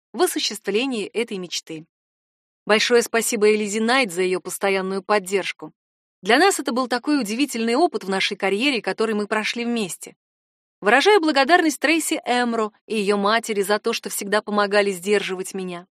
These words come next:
Спасибо Марии Елене Браун и моей замечательной маме Джаннет Казмирски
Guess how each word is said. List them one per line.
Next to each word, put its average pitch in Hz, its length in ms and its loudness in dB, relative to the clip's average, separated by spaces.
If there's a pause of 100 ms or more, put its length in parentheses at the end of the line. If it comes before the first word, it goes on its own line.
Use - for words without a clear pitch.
(460)
Спасибо 262 580 2
Марии 208 340 4
Елене 208 280 2
Браун 214 460 4
и 190 40 -2
моей 190 240 0
замечательной 196 800 -2
маме 202 500 0 (320)
Джаннет 202 500 0
Казмирски 202 760 -4